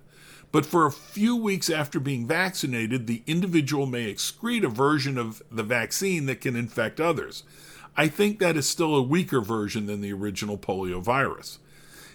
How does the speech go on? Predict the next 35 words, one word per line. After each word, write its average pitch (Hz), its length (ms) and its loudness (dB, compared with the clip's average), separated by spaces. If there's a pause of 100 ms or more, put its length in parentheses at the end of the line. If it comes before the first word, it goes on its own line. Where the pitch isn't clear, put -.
The 160 160 2
inactivated 160 760 4
Salk 196 460 2
vaccine 113 540 -2
uses 135 400 0
a 110 60 2
dead 156 440 0
virus 101 480 -2
that 110 180 -4
cannot 156 420 -2
return 143 400 0
to 123 160 -2
active 117 380 -2
status. - 640 -4 (260)
That 95 220 -2
is 92 160 -6
good. 151 420 4 (480)
But 175 140 8
it 185 120 6
is 180 160 2
not 220 280 0
as 202 100 2
protective. - 760 -2 (360)
According 220 540 0
to 180 80 6
the 131 100 -2
linked 185 320 -2
article 156 440 0
by 120 160 0
Dana 131 320 0
Smith 151 340 -2
from 120 160 -4
The 98 80 -2
Guardian 120 560 2
titled, 127 480 2